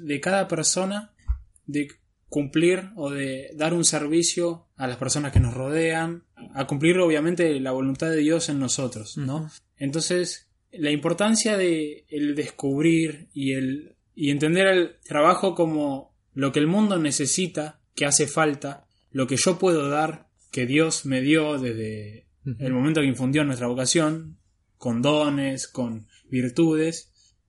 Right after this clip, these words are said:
Speaker 1: es lo que nosotros tenemos que reflexionar y en los que nos tenemos que posicionar a la hora de decir, "Bueno, quiero esto para mi vida, quiero dedicarme a esto", ¿no?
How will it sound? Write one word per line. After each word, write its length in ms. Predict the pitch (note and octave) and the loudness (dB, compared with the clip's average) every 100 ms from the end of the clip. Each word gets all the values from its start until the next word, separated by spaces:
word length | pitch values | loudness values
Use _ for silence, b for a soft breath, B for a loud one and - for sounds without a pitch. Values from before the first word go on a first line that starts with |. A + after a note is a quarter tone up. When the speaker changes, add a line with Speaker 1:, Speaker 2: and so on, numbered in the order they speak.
| _ - | _ -2
Speaker 1:
es 360 | E3+ F#3+ - | 2 2 2
lo 160 | D#3 D3+ | 0 2
que 80 | D3+ | 0
nosotros 380 | D#3 G3+ G3+ - | 0 0 0 0
tenemos 320 | E3+ F3+ E3+ | 0 0 -4
que 240 | - C#3+ | 0 0
reflexionar 720 | C#3 C3+ D3 C3 D3+ D#3+ F#3+ | 0 -4 -4 -2 -2 0 0
y 80 | G3 | 0
en 80 | E3 | -2
los 140 | C#3+ | -4
que 160 | - C#3+ | -4 -6
nos 420 | C#3+ D3 D3 C#3+ | -4 -6 -6 -4
tenemos 260 | D#3 F3 F#3 | -2 -2 0
que 100 | E3+ | -2
posicionar 560 | D3 C3+ C3 D3+ G#3+ | -2 -4 -2 0 2
a 80 | A#3 | 2
la 100 | E3 | 2
hora 140 | F3 F#3 | 2 2
de 60 | |
decir, 260 | D#3 - F3 | 0 2 4
"Bueno, 380 | E3 E3 B2 - b b _ - | 4 4 2 -4 b b _ 4
quiero 260 | E3+ E3+ | 6 6
esto 220 | E3 E3 | 4 0
para 160 | C#3+ C3 | 0 0
mi 140 | C3+ | 2
vida, 260 | C3+ B2+ A#2 | 2 0 -4
quiero 380 | A2+ D#3 E3 E3+ F3 | 0 2 2 -2 -4
dedicarme 560 | C#3+ C3+ D#3 D3+ C3+ | -2 0 0 0 0
a 80 | B2+ | -2
esto", 320 | A2 - A2+ | -6 -10 -12
¿no? 180 | A2+ | -10